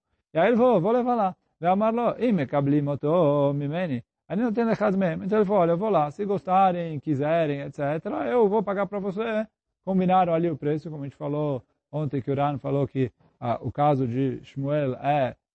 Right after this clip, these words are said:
que o preço é ou tabelado ou que já foi prefixado, né? O preço já foi combinado ali. Então eu falo, Olha, se eles quiserem ficar com a, a mercadoria,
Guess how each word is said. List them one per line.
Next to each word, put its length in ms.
que 160
o 80
preço 420
é 300
ou 340
tabelado 640
ou 260
que 220
já 240
foi 180
prefixado, 800
né? 160
O 80
preço 300
já 320
foi 300
combinado 680
ali. 320
Então 240
eu 80
falo, 140
Olha, 320
se 160
eles 680
quiserem 480
ficar 380
com 480
a, 480
a 20
mercadoria, 840